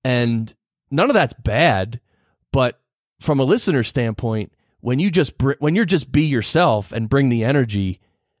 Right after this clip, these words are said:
that's what people connect with. That's when they know, "Okay, this is a real person." And, and, you know, overthinking things, it can kill you, right? It just, it just destroys all the naturalness. So, and, and, and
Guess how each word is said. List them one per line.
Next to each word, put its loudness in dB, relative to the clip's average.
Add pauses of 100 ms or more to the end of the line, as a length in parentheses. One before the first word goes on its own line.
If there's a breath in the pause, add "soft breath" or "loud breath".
(400)
that's 0
what 0
people 0
connect -4
with. -8
That's 0
when 4
they 4
know, 2
"Okay, -2
this -2
is -2
a -2
real -2
person." -6
And, -6 (480 soft breath)
and, -2
you -2
know, 4
overthinking 2
things, -2 (800)
it -6
can -2 (100)
kill 2
you, -2
right? -6
It -6
just, -6
it -10
just -4
destroys 2
all 0
the 2
naturalness. -4 (480 soft breath)
So, 0 (760)
and, 0
and, 0
and 0